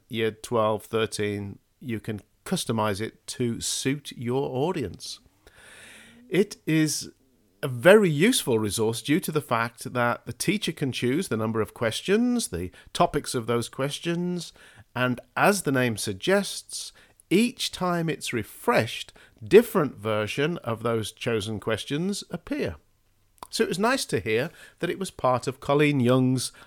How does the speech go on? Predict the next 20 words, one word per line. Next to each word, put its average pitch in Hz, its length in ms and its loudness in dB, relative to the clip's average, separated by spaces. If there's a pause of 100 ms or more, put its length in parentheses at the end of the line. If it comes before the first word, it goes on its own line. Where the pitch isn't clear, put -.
Maths - 600 -4
Conf - 500 -2
session, 170 540 -2 (580)
uh, 117 160 2
last 120 240 0
month, 214 380 0
and 123 400 4
that 123 100 0
it 120 120 -2
even 170 300 2
got 131 140 4
a 131 60 4
mention 143 480 2 (120)
on 120 440 2 (120)
a 110 280 -2
Mister 120 540 -2
Barton 113 720 2 (140)
podcast 214 600 -2 (640)
and 180 500 4
featured 196 600 0